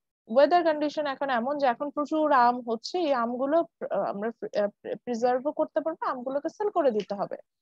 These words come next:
weather কন্ডিশনের কারণে প্রচুর আম এবার হচ্ছে বাজারে, মানে এবার আমের ফলনটা বেশি। So এই কারণে কিন্তু price level কম হলেও আমি সাপ্লাইটা বেশি দিচ্ছি।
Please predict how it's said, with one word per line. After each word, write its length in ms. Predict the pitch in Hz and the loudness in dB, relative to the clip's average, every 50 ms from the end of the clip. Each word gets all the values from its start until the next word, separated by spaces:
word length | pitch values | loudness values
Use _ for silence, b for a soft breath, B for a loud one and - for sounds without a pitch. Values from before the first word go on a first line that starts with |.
| _ _ _ _ - | _ _ _ _ 0
weather 240 | 285 - 277 339 330 | 2 4 4 4 4
কন্ডিশনের 460 | 339 320 311 320 330 - 349 339 339 | 4 0 0 0 -4 -4 -2 -2 2
কারণে 200 | 330 330 330 359 | 2 2 2 2
প্রচুর 400 | 349 - 339 339 - - 359 330 | -2 -2 -4 -4 -2 -2 0 2
আম 300 | 330 277 247 254 262 262 269 254 - | 2 2 2 2 0 -2 -4 -8 -4
এবার 280 | - 247 247 233 262 262 262 254 | -4 -2 -2 0 0 0 0 0
হচ্ছে 280 | 240 240 240 - 269 | -2 -4 -4 -4 -4
বাজারে, 580 | 233 214 226 208 220 220 214 214 208 202 202 - _ _ - - 196 | 0 2 2 2 2 0 -2 -2 -2 -2 -4 -6 _ _ -12 -10 -10
মানে 180 | 208 202 190 - | -8 -8 -8 -6
এবার 240 | - - 247 262 262 | -2 -2 0 0 2
আমের 400 | 254 220 - 226 226 247 254 247 _ - | 0 0 0 -2 -2 -2 -6 -6 _ 0
ফলনটা 460 | 285 262 262 269 269 269 269 277 269 | 0 2 2 2 2 2 2 0 0
বেশি। 360 | 226 220 233 226 - - 180 - _ _ _ _ _ _ _ _ - - | 0 0 -2 -2 -4 -10 -14 -14 _ _ _ _ _ _ _ _ -12 -12
So 80 | - - _ - | -12 -8 _ 0
এই 140 | 302 320 | 0 2
কারণে 340 | 311 - 330 339 339 359 381 | 4 4 4 6 4 4 0
কিন্তু 240 | 339 381 359 381 359 | 0 0 0 0 -2
price 400 | - - 294 277 294 285 - - | 0 0 2 2 2 0 0 -2
level 220 | 311 302 311 320 | -2 0 0 -2
কম 340 | 311 _ - 311 311 311 320 | -2 _ 0 0 2 2 0
হলেও 220 | 330 330 320 359 330 | 0 2 2 2 2
আমি 100 | 285 277 | 0 -2
সাপ্লাইটা 440 | - 254 220 233 240 226 220 220 | -2 -2 -2 0 -2 -2 -2 -2
বেশি 280 | 208 202 190 190 - 208 | -2 -4 -4 -4 -4 -6
দিচ্ছি। 440 | 170 165 160 - - - - - | -6 -6 -10 -14 -14 -14 -12 -12